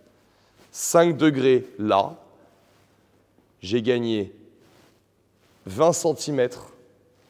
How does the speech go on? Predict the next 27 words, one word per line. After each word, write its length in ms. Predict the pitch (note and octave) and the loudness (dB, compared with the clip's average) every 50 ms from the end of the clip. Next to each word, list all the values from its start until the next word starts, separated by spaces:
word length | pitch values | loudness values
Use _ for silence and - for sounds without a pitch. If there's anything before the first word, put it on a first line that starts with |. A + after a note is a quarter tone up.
| _ _ _ _ _ _ _ _ _ _ _ _ _ - | _ _ _ _ _ _ _ _ _ _ _ _ _ -6
là-haut. 360 | A2+ B2 A#2+ A2 G2 E2+ D#2 - - - - - _ _ _ _ _ _ _ _ _ _ _ _ _ _ _ _ | 0 2 2 2 0 -2 -6 -12 -20 -20 -20 -20 _ _ _ _ _ _ _ _ _ _ _ _ _ _ _ _
Problème, 720 | _ - - D#2+ G#2+ G2+ G#2 G#2+ A#2+ C#3 D#3+ F#3 F#3 E3+ C#3 - - - - - - _ _ _ _ _ _ _ _ _ _ _ _ _ _ _ _ _ _ _ - _ _ | _ -10 -4 -4 -2 -2 0 0 2 2 2 0 -2 -4 -6 -10 -20 -20 -20 -20 -20 _ _ _ _ _ _ _ _ _ _ _ _ _ _ _ _ _ _ _ -20 _ _
si 260 | - - - - B2+ | -14 -12 -10 -8 -8
vous 140 | A#2 A#2+ A#2 | -8 -6 -2
n'avez 200 | A#2 B2 B2+ B2 | 0 0 0 0
pas 180 | B2 - C#3 | 0 0 0
un 80 | C#3 C#3 | 0 0
passif 500 | - - C#3 C3 A#2+ - - D3+ C#3 A#2 | 0 0 -2 -2 -2 -4 -6 -8 -8 -4
de 120 | G#2+ A#2 | -2 -4
gymnastique 680 | A2 G2 G#2+ B2 B2 B2 A#2+ A2 - - - C#3 B2 - | -4 -4 -6 -6 -6 -6 -6 -6 -8 -10 -10 -10 -10 -8
ou 60 | G#2+ G#2 | -10 -10
de 60 | G#2 | -8
natation, 680 | G#2+ G#2+ G2+ - A2+ G#2 F#2 - - A#2+ B2+ D3 E3 - - _ _ _ _ _ _ _ _ _ _ - | -8 -8 -8 -8 -8 -10 -10 -10 -10 -8 -8 -8 -10 -12 -20 _ _ _ _ _ _ _ _ _ _ -14
il 80 | G#2 F#2 | -12 -10
se 160 | - - - | -12 -12 -14
peut 260 | - _ - C3+ D3+ | -16 _ -4 -4 -2
que 80 | D#3 C3 | -2 -4
vous 220 | B2+ B2+ A#2 G#2+ | -6 -8 -6 -6
ayez 240 | A2 A2 G#2+ G#2 G2+ | -6 -4 -4 -4 -6
vraiment 500 | G2 F#2+ G#2 A2 A#2+ A#2+ C3 C3+ D3 C#3+ - | -6 -6 -4 -4 -4 -4 -4 -4 -4 -6 -6
une 180 | B2 A2+ A2+ | -10 -10 -10
cage 240 | G2+ - A#2+ A2+ - | -6 -6 -6 -6 -6
thoracique 640 | - - A2+ A2 G#2 F#2+ - - C#3 C#3+ C3 - _ | -10 -8 -6 -6 -6 -8 -12 -14 -16 -16 -16 -18 _
vraiment 520 | G2+ F#2 F2+ F#2+ F#2+ A#2+ A#2+ A#2+ B2 A#2+ | -18 -16 -16 -12 -6 -6 -6 -4 -2 -4
raide. 260 | A2 G#2+ G2 E2 D#2 - | -4 -4 -6 -6 -8 -12
En 160 | - E2 E2 | -12 -12 -12
théorie, 640 | D#2+ - - C#3 D3+ D#3+ D#3+ C#3 B2+ B2+ B2 D3 | -12 -8 -6 -4 -2 0 0 -2 -2 -4 -6 -8